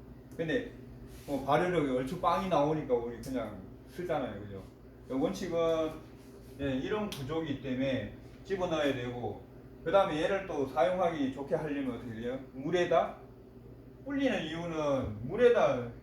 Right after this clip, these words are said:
예, 불려야 어떻게 돼요? 얘가 어떻게 돼요? 코팅이 뽑혀져야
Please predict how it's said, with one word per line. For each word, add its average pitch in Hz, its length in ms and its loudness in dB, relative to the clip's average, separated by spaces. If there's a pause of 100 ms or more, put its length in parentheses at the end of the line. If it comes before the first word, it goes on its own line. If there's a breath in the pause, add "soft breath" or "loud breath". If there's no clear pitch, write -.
예, 131 300 -4
불려야 196 500 4
어떻게 165 240 -6
돼요? 127 240 -4
얘가 180 200 2
어떻게 139 200 -6
돼요? 117 220 -6 (320)
코팅이 247 400 -4
뽑혀져야 151 800 -2